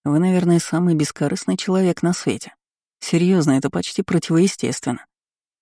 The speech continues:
"Но я совсем не такая", — призналась Айрис честно.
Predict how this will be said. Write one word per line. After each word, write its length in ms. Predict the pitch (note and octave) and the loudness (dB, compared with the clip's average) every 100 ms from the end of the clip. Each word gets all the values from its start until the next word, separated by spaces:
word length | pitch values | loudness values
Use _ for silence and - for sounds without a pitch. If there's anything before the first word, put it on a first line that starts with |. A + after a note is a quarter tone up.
| _ _ _ | _ _ _
"Но 80 | G3 | 4
я 160 | G#3+ F#3+ | 4 4
совсем 400 | E3 - E3 D#3 | 0 0 4 4
не 100 | D3 | 4
такая", — 480 | C3+ - D#3 - _ _ _ _ _ _ - | 0 -4 -10 -10 _ _ _ _ _ _ 0
призналась 560 | F3+ D#3 C#3+ C#3 - E3 | 2 4 4 2 2 0
Айрис 340 | C3+ - - | 0 -2 -10
честно. 460 | - - - - | -6 -6 -8 -14